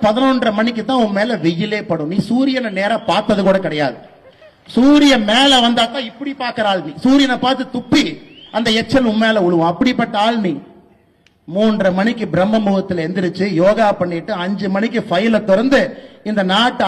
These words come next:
ஆட்சி பண்ற ஆள்கிட்ட பதினொன்றரை மணிக்கு எந்திரிச்சு நட்ட நடுவுல மேல சூரியன் இருந்து உழுவுற உனக்கே இவ்வளவு திமிர் இருந்தா, சாதாரண நடுத்தர மக்கள் உழைத்து நாட்டை உருவாக்கக்கூடிய மக்களுக்கு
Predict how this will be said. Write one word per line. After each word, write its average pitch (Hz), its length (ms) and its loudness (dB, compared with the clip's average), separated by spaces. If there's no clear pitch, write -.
ஆட்சி 233 320 0
பண்ற 180 240 0
ஆள்கிட்ட 190 280 -2
பதினொன்றரை 254 600 4
மணிக்கு 269 320 6
எந்திரிச்சு 247 440 2
நட்ட 254 400 4
நடுவுல 277 360 6
மேல 285 280 4
சூரியன் 262 440 2
இருந்து 311 280 4
உழுவுற 294 320 6
உனக்கே 285 500 4
இவ்வளவு 254 340 4
திமிர் 285 280 4
இருந்தா, 202 280 0
சாதாரண 247 500 4
நடுத்தர 247 300 0
மக்கள் 226 380 -6
உழைத்து 233 480 0
நாட்டை 233 380 -2
உருவாக்கக்கூடிய 226 720 2
மக்களுக்கு 180 400 -8